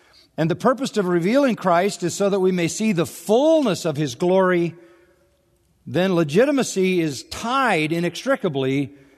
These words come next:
to a consuming preoccupation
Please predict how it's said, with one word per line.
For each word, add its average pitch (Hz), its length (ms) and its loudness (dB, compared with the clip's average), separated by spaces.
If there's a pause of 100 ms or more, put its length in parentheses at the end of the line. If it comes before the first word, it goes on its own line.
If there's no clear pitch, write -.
(140)
to 175 160 2
a 170 120 4
consuming 180 1000 2
preoccupation 180 1200 0